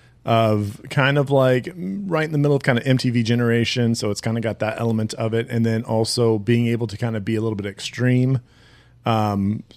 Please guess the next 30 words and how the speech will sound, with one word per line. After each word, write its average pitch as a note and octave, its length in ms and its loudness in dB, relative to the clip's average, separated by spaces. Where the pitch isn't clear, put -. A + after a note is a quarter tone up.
like, A2+ 220 -2
post C3 300 2
eighties, A#2+ 320 0
like, A2 140 -4
being A#2 160 0
able A2+ 140 0
to A2+ 40 -2
be, A2+ 140 0
like, G#2 160 -4
a A#2+ 60 -6
little A2+ 100 -2
bit A2+ 140 -6
more, A2 260 -2
like, G#2 300 -6
hardcore A2+ 480 -2
and G#2+ 100 -2
extreme. A2+ 480 -2
Like, G#2 140 -4
that's - 180 -8
kind A2+ 160 -4
of, G2+ 80 -6
like, G2 160 -8
people A#2+ 240 -6
are - 20 -6
used G2+ 260 0
to A2 80 -4
that G#2 200 -4
by G#2 120 -4
that G2+ 180 -4
time. A2+ 340 -2